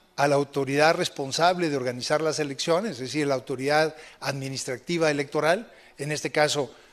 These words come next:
era el ife, ahora el ine, y le hace solamente dos preguntas el legislador.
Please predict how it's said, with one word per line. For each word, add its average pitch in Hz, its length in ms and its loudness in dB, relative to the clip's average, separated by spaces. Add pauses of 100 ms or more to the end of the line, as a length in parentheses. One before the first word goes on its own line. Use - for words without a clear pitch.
(360)
era 139 300 0
el 139 100 -2
ife, 175 360 2
ahora 139 300 2
el 170 120 2
ine, 160 340 -2 (440)
y 190 80 0
le 196 100 8
hace 220 220 6
solamente 214 500 4
dos 180 180 6
preguntas 151 600 0
el 120 80 -8
legislador. 117 500 -14